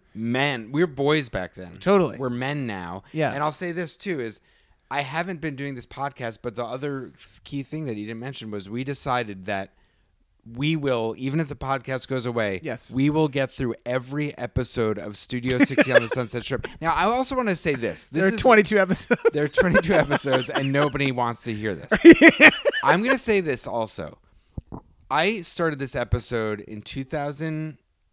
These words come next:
Speaker 1: eleven or two thousand twelve. You were one of the first episodes ever. I would s-, I will go out on a limb and say it was a groundbreaking podcast. Now, everybody does. I'm gonna say
Speaker 2: Okay.
Speaker 1: I don't ever talk,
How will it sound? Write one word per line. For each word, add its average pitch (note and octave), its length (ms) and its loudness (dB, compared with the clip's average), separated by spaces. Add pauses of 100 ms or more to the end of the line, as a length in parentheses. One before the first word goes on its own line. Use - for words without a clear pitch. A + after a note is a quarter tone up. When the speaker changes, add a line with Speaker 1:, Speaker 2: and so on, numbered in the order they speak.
(100)
Speaker 1:
eleven B2+ 360 -2
or A#2 80 -4
two - 160 -14
thousand C#3 320 -6
twelve. G#2+ 280 -4
You A2 100 -6
were A2 60 -6
one A2+ 160 -4
of B2+ 60 -6
the C3 60 -8
first B2+ 340 -8
episodes F#2+ 480 -8
ever. F#2 340 -12 (1600)
I D3 240 4
would D3 220 -2
s-, - 120 -12 (120)
I D#3+ 360 2
will D#3 220 2
go C#3 220 4
out C3 140 4
on B2 80 -2
a A#2+ 60 -4
limb A2+ 180 -2
and G#2 100 -8
say F#2 400 -4 (580)
it A2+ 60 -10
was G#2+ 120 -4
a G2 60 -6
groundbreaking F2+ 540 -12
podcast. - 600 -18
Now, A#2 340 -2 (300)
everybody F#3+ 540 0
does. D3 300 2
I'm C#3 200 0
gonna G#3+ 180 0
say - 180 4
Speaker 2:
Okay. A2+ 80 2
Speaker 1:
I C#3+ 120 4
don't G3+ 240 0
ever D#3 280 0
talk, C#3 420 -4